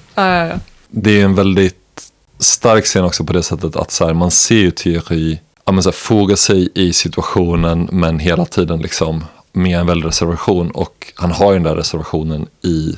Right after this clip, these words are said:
Speaker 2: den här intervjun, men vi får ju se lite av den där intervjun. Och det är tydligt att han bara är väldigt reserverad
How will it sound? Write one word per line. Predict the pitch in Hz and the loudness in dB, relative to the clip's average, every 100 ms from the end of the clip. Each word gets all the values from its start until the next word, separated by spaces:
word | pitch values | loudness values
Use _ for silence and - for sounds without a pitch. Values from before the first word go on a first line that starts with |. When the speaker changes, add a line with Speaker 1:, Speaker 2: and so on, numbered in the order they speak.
| - | -8
Speaker 2:
den | 82 | -6
här | 78 | -4
intervjun, | 76 110 - | -2 0 0
men | 90 | -4
vi | 82 | -8
får | 85 82 | -6 -2
ju | |
se | 85 107 | 0 0
lite | 87 - | 0 -2
av | 57 | -6
den | |
där | - | -6
intervjun. | - - - - _ - _ | -8 -10 -10 -16 _ -20 _
Och | 92 | -6
det | 80 | -6
är | - | -2
tydligt | 87 78 78 | -2 0 -4
att | 80 | -6
han | - 78 | -2 -2
bara | 76 | 0
är | 80 | -2
väldigt | 78 82 76 _ - | -4 -6 -10 _ -10
reserverad | 95 - 90 110 90 - | -2 0 2 2 2 -4